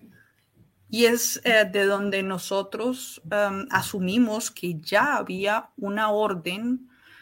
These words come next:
em, clara, eh, respecto del exterminio, eh, a los, eh, judíos y judías europeos.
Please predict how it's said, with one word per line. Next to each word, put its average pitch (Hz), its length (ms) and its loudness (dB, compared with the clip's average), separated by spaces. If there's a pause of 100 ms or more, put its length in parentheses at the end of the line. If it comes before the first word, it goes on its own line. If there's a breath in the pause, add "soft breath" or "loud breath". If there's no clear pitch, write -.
(180 soft breath)
em, 175 800 -6 (320)
clara, - 520 4 (300)
eh, 180 560 -6
respecto 190 600 -4
del 185 180 -2
exterminio, 190 920 -2 (180)
eh, 180 400 -6
a 175 80 2
los, 175 420 -4
eh, 180 160 -2 (360)
judíos 190 500 -2
y 202 60 -14
judías 180 500 -4
europeos. 185 720 -4